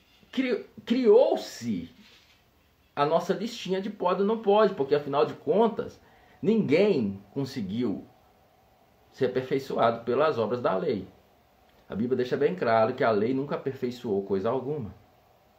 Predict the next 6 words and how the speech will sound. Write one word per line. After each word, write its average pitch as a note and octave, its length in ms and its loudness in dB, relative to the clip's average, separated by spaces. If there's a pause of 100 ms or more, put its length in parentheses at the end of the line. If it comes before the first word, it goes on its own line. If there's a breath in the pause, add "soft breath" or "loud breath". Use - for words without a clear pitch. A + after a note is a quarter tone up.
(960)
Ninguém E3 640 0
conseguiu C#3 600 -4
cumprir G#2 360 -2
a F#2 100 4
lei. D#2+ 240 -4 (240 loud breath)
Só G3 680 2